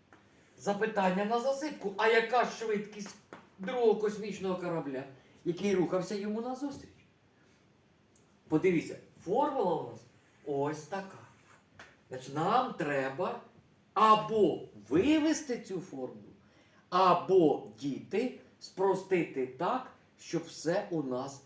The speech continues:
вийшло. Давайте ми з вами будемо думати. Я вам запишу простішим методом.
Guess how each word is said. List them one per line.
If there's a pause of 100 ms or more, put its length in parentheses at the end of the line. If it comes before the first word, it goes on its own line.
(120)
вийшло. (580)
Давайте
ми
з
вами
будемо
думати. (540)
Я
вам
запишу
простішим
методом.